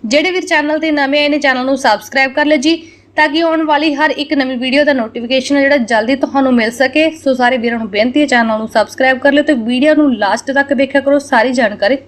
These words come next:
ਦਿੱਤੀ ਜਾਊਗੀ। ਮੱਕੀ ਪਲਾਂਟਰ ਮਸ਼ੀਨ ਵਿਕਾਊ ਹੈ ਜੀ,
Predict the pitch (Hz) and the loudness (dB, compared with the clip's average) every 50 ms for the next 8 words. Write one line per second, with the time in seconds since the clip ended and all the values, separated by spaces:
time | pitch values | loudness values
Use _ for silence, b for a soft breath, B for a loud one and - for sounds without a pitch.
0 | - - - 220 269 247 254 - 190 170 160 147 - 147 - - - - _ _ | -18 -6 -2 0 0 0 0 -4 -4 -2 -2 -2 -4 -6 -10 -12 -14 -20 _ _
1 | _ _ - - - _ b b b b b b b b b b b b - - | _ _ -20 -20 -20 _ b b b b b b b b b b b b -4 0
2 | 269 302 311 311 339 370 349 381 359 339 311 311 339 320 339 330 - 320 302 302 | 2 2 2 2 0 0 0 2 0 0 0 0 0 0 0 0 0 0 0 0
3 | 294 320 311 339 330 269 262 240 240 214 175 170 - 147 | 0 0 0 2 2 2 2 0 -2 -2 -4 -4 -8 -12